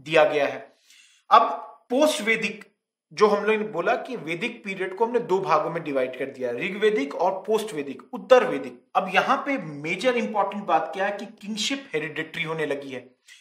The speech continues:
अब ये जो राजा का पुत्र राजा बनेगा, ये राजनीतिक व्यवस्था अब की होने लगी, और इसको याद रखना है कि वंशानुगत हो गया है। जो कबायली संस्था थे,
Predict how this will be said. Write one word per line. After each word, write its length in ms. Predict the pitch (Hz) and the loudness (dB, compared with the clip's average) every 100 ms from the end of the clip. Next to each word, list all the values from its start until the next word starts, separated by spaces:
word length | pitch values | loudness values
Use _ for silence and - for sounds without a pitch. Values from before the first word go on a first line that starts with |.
| _ | _
अब 420 | 143 156 - - _ _ _ _ _ _ | -2 -2 -4 -18 _ _ _ _ _ _
ये 600 | 120 123 180 196 202 - - - _ _ | -14 -2 0 2 2 -2 -10 -18 _ _
जो 160 | 135 147 | -8 -2
राजा 340 | 135 139 190 | 0 2 2
का 120 | 139 139 | 0 0
पुत्र 320 | - 196 170 | -6 -12 -6
राजा 380 | 147 139 143 175 | -2 0 2 2
बनेगा, 540 | 160 160 165 202 156 | 0 0 0 0 0
ये 460 | 170 240 - - - 131 | -2 -2 -2 -8 -14 0
राजनीतिक 680 | 147 151 156 175 247 262 - _ | 4 4 2 -8 -8 -10 -12 _
व्यवस्था 440 | 135 139 147 - 196 | -10 -4 -4 0 0
अब 340 | - 143 143 | 0 -2 -4
की 460 | 139 202 269 - _ _ | -6 -10 -12 -14 _ _
होने 180 | 135 147 | -8 -4
लगी, 300 | 143 143 147 - _ | -4 -4 -8 -16 _
और 100 | 151 | -10
इसको 260 | 156 - 214 | -10 -8 -6
याद 320 | 139 143 143 | -2 -2 -2
रखना 260 | 143 151 139 | -6 -4 -6
है 200 | 127 - _ _ _ - | -6 -14 _ _ _ -6
कि 100 | 233 | 0
वंशानुगत 800 | 156 165 - 175 175 190 190 170 | 2 4 4 4 2 0 0 -2
हो 80 | |
गया 180 | 160 160 | -2 -2
है। 240 | 143 - - _ _ | -2 -6 -18 _ _
जो 80 | 180 | -6
कबायली 720 | - 170 170 175 190 214 208 - | -2 2 4 4 2 -2 -4 -12
संस्था 580 | - 165 - - 202 202 | -8 -8 -6 -2 -2 0
थे, 100 | 214 | -2